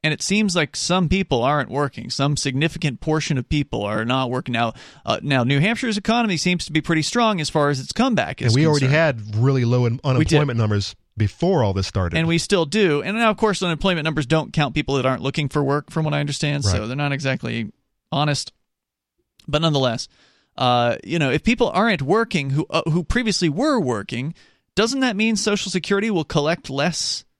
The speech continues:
Speaker 1: revenue? Right? 'Cause
Speaker 2: Absolutely.
Speaker 1: it's, it's all coming from paychecks.
Speaker 2: Well, they just, they just extended it one year or, or lessened it by one
Speaker 1: Less-,
Speaker 2: year. So maybe,
Speaker 1: lessened
Speaker 2: so
Speaker 1: it, right.
Speaker 2: maybe, maybe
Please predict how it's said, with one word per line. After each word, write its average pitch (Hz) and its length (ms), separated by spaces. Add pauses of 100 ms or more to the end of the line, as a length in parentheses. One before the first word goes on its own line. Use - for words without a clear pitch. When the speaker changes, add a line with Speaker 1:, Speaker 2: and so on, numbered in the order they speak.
(320)
Speaker 1:
revenue? 160 520 (680)
Right? 95 100
'Cause 92 180
Speaker 2:
Absolutely. 127 340
Speaker 1:
it's, 98 120
it's 156 140
all 220 120
coming 208 260
from 131 160
paychecks. 185 440
Speaker 2:
Well, 156 100
they 123 160
just, 131 260
they 113 120
just 123 180
extended 165 520
it 123 80
one 135 220
year 160 220
or, 101 240
or 107 160
lessened 113 360
it 107 120
by 95 140
one 98 260
Speaker 1:
Less-, 139 140
Speaker 2:
year. 110 40
So - 120
maybe, 110 120
Speaker 1:
lessened 135 180
Speaker 2:
so 123 120
Speaker 1:
it, 104 40
right. 101 80
Speaker 2:
maybe, 131 360 (100)
maybe 135 280